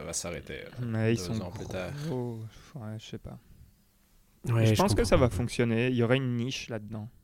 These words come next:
Speaker 2: je pense. T'auras pas tous les gamers, mais, euh, tu vois les gens qui... Enfin, et,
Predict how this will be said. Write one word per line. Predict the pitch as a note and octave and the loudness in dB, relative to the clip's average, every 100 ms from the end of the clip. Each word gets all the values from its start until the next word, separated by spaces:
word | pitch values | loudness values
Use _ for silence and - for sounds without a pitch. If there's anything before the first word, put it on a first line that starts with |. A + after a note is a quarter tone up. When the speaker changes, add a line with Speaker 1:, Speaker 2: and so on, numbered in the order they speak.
| _ | _
Speaker 2:
je | _ | _
pense. | - C3 B2 _ _ _ _ _ _ _ _ _ _ _ - - | -20 -18 -20 _ _ _ _ _ _ _ _ _ _ _ -18 -4
T'auras | - B2+ B2+ | 2 4 6
pas | D#3+ | 4
tous | - | 6
les | E3+ C3+ | 4 6
gamers, | B2+ A2 A#2 E3+ - - _ | 4 4 0 -2 -8 -20 _
mais, | A#2 A#2 A#2 | -2 4 6
euh, | A#2 A#2 A#2 A#2 A2+ - | 6 6 6 2 -2 -4
tu | C3+ | 0
vois | C3 | 4
les | D3 | 4
gens | A#2+ C#3 | 4 0
qui... | C#3 B2+ A#2 A2+ A2 A2 A2 B2+ C#3+ - - - - - _ | -2 0 2 4 2 2 -2 -4 -10 -12 -20 -20 -20 -20 _
Enfin, | - | 2
et, | A#2 | 6